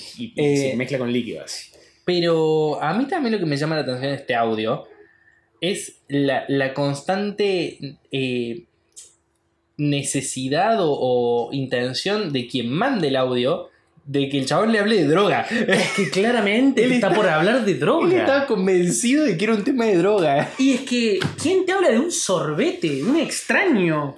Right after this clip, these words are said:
Speaker 1: que saca, saca su sorbete personal.
Speaker 2: Sí, sí, sí.
Speaker 1: Y te
Speaker 2: Y,
Speaker 1: empieza a
Speaker 2: y
Speaker 1: decir,
Speaker 2: que se
Speaker 1: "Oh".
Speaker 2: lleva sorbetes.
Speaker 1: Ujú.
Speaker 2: Se lleva,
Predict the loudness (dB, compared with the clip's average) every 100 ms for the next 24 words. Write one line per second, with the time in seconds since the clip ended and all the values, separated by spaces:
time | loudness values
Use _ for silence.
0 | -6 -2 -2 0 0 0 0 2 0 0
1 | -4 0 0 2 0 0 -2 0 0 0
2 | 0 0 2 0 -2 -10 -16 -6 -2 -2
3 | -2 -2 2 2 2 2 2 2 0 0
4 | -2 -2 0 0 0 -2 -2 -2 -2 -2
5 | 0 2 0 0 -2 -4